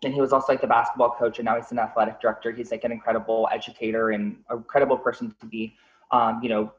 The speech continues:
mentoring, you know, youth. He, I remember he was, I work, I was in his leadership class, and he was like, "Josh, I think you'd be really good at this. Like, there's an internship to go work at the bank."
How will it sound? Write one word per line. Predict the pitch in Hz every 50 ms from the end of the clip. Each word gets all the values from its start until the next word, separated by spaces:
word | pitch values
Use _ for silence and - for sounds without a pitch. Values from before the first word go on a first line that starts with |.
| _ _ _ - 123
mentoring, | 123 123 123 123 - 123 117 117 117 113 113 113 110 110 _ _ -
you | - 123
know, | 110 107 107 107 107
youth. | 113 120 143 180 - - - - - - - - _
He, | _ - - - 185 190 196 208 208 202 - - - _ _ _ _ _ _ _ _ _ _ _ _ _ -
I | 165 147 139
remember | 160 175 165 170 175 180 202
he | 202 - 180
was, | 165 170 165 156 - 139 -
I | 151 147
work, | 143 143 151 160 156 -
I | 147
was | 143 139 156
in | 156 160 156
his | 156 151 - -
leadership | 139 135 147 143 - - - -
class, | - - 113 104 101 - -
and | 135 139
he | 135 135
was | 131 127 123 120 -
like, | 131 120 117 117 113 - - _ _ _ _ _ _ _ _ _ -
"Josh, | - 196 202 196 185
I | 151 135 131 135 - -
think | - 165 156
you'd | 190 208 156 151
be | 165 151
really | 139 143 135 135
good | 131 139 147
at | 156 156
this. | 147 127 -
Like, | 127 127
there's | - 139 143 143
an | 151 -
internship | - 143 175 180 175 - - 175 160 170 - - - - -
to | -
go | 135 135 131 127
work | 123 120 113 -
at | 107 -
the | -
bank." | 107 110 160 185 131 107 107 -